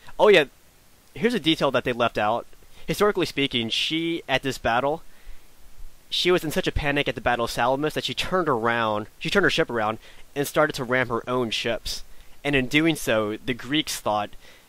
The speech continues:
that Artemi-, that Artemisia was one of their own Greek ships fighting for them, so,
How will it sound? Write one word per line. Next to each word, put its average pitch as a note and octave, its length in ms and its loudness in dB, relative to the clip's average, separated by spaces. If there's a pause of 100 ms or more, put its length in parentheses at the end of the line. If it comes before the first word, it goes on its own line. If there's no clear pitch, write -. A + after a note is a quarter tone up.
(180)
that B2 120 0
Artemi-, A#2+ 480 2 (120)
that B2+ 140 -2
Artemisia A#2+ 640 0
was G#2+ 400 -2
one A#2+ 140 0
of A2+ 60 -4
their G#2+ 180 -4
own A2+ 280 -2
Greek G2+ 240 -8
ships - 400 -6 (180)
fighting A2+ 300 -4
for A2 260 -2
them, G#2 160 -4
so, A2 240 -2